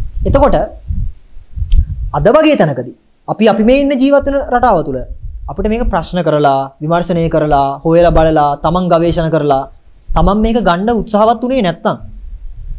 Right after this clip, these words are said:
බොහෝ දුරට අමාරුයි. ඒ කියන්නේ මේ අපිට තේරෙන්නේ හොඳට තේරුම් ගන්න අපේ කෝණයෙන් මේවා. තේරුණාද? අපිට හැම දෙයක්ම තේරෙන්නේ අපේ කෝණයෙන්.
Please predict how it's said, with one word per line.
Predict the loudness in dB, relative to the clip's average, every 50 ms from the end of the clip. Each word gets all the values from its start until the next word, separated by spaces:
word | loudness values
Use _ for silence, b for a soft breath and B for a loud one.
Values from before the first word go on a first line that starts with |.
| -12 -16 _ -8 -2
බොහෝ | 0 2 4 4 4
දුරට | 4 4 2
අමාරුයි. | 2 2 0 -2 -2 -4 -6 -12 -20 _ _ _ _ _ _ -6
ඒ | -2
කියන්නේ | 0 2 2 2 2
මේ | 2 0 -2 -6 -14 -20 -20 _ -20 -20 -20 -20 -20 -14 -12
අපිට | -12 -6 -4 0 0 2 2 2
තේරෙන්නේ | 4 4 4 4 4 2 0 0 0 0
හොඳට | 0 0 0 0
තේරුම් | 0 0 0 0
ගන්න | 0 -2 -2 -4 -6 -8
අපේ | -8 -4 -2 0 2 2 2
කෝණයෙන් | 4 4 4 4 4 0 -2 -6 -8
මේවා. | -10 -10 -10 -12 -14 -16 _ _ _ _ _ _ _ _ _ _ _ _ _ _ _ _ _ _ _ _ _ _ _ _ 0
තේරුණාද? | 2 2 4 4 2 2 0 -4 -10 -16 _ _ _ _ _
අපිට | -6 -2 0 0 0
හැම | 2 2 2 2
දෙයක්ම | 2 2 2 0 -2 -2
තේරෙන්නේ | 0 0 -2 -2 -4 -2 -2
අපේ | -2 2 2 2 2 4
කෝණයෙන්. | 4 2 2 2 0 -4 -8